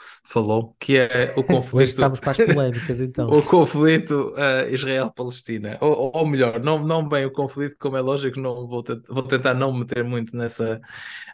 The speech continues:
Speaker 1: nessa área, mas, eh, eu gostava de realçar sobretudo algumas das conversas que tenho tido com alguns membros da igreja, não é? E, e acho, acho interessante algumas, algumas tendências que tenho notado.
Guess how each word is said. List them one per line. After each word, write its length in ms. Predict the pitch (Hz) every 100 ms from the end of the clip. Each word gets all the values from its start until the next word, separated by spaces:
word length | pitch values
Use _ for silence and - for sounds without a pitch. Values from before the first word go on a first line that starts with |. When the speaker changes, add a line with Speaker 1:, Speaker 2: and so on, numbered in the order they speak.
| -
Speaker 1:
nessa 340 | 123 120 127
área, 500 | 123 135 139 143 -
mas, 640 | 135 139 147 139 135 - - -
eh, 600 | 135 123 123 123 - 135
eu 40 |
gostava 280 | 123 143 131
de 100 | 127
realçar 320 | 127 123 139
sobretudo 420 | - 123 117 135 127
algumas 300 | 123 123 123
das 100 | 117
conversas 360 | 123 123 120
que 140 | 117 -
tenho 220 | 127 117
tido 200 | 113 131
com 120 | 127
alguns 360 | 120 117 123 117
membros 360 | 123 123 113 110
da 80 |
igreja, 440 | 113 101 92 95 104
não 120 | 101
é? 100 | 101 - - - _ _ _
E, 400 | - 120 120 123
e 80 | 127
acho, 280 | 135 - -
acho 280 | 135 131 -
interessante 540 | 143 131 - 131 117 120
algumas, 580 | 120 127 127 123 - - _
algumas 320 | 131 143 156
tendências 400 | - 147 147 151
que 60 | -
tenho 220 | 147 147
notado. 640 | 143 147 151 131 123 120